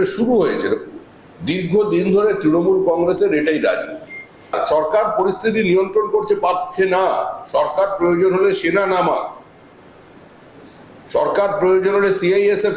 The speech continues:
নামাক, বিএসএফ নামাক। আজকে তো চোখে আঙুল দিয়ে দেখিয়ে দিচ্ছে এই মুহূর্তে পশ্চিমবঙ্গের সীমান্তবর্তী জেলাগুলোর অবস্থা কিরকম আছে।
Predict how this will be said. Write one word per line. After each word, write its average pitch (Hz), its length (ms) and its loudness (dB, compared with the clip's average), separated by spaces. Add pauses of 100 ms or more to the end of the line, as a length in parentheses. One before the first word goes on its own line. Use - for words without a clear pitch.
(120)
নামাক, 190 300 0 (100)
বিএসএফ 185 520 0
নামাক। 170 340 0 (1500)
আজকে 147 360 0
তো 208 80 2 (360)
চোখে 160 280 0
আঙুল 185 340 2
দিয়ে 202 160 2
দেখিয়ে 185 380 0
দিচ্ছে 196 320 0
এই 185 200 0
মুহূর্তে 190 320 0 (180)
পশ্চিমবঙ্গের 190 840 -2
সীমান্তবর্তী 185 760 -2 (100)
জেলাগুলোর 175 520 0 (100)
অবস্থা 175 300 0 (120)
কিরকম 165 380 0 (100)
আছে। 151 200 -6